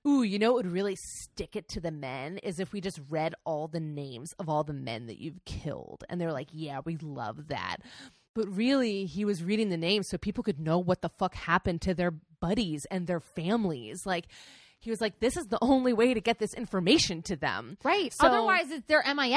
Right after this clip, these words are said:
Speaker 2: A.
Speaker 1: Exactly.
Speaker 2: That's terrifying. That's
Speaker 1: Yeah.
Speaker 2: even worse to not know.
Speaker 1: Yeah.
Speaker 2: I think personally.
Speaker 1: Absolutely.
Speaker 2: I've never had to deal with that experience,
Speaker 1: No.
Speaker 2: so <laughs> I don't know for sure.
Speaker 1: And then he figured, "Maybe we could use sarcasm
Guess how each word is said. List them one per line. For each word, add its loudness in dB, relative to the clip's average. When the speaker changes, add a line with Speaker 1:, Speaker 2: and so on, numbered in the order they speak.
Speaker 2:
A. -2
Speaker 1:
Exactly. -4
Speaker 2:
That's -2
terrifying. 4
That's 4
Speaker 1:
Yeah. 6
Speaker 2:
even 2
worse 2
to -2
not 2
know. -6
Speaker 1:
Yeah. 4
Speaker 2:
I 4
think -8
personally. -10
Speaker 1:
Absolutely. -2
Speaker 2:
I've -2
never -4
had -6
to -10
deal -10
with -10
that -2
experience, -4
Speaker 1:
No. -2
Speaker 2:
so -6
<laughs> -6
I -2
don't -2
know -6
for -6
sure. -12
Speaker 1:
And -2
then 2
he -4
figured, -2
"Maybe -2
we 2
could -4
use -2
sarcasm -8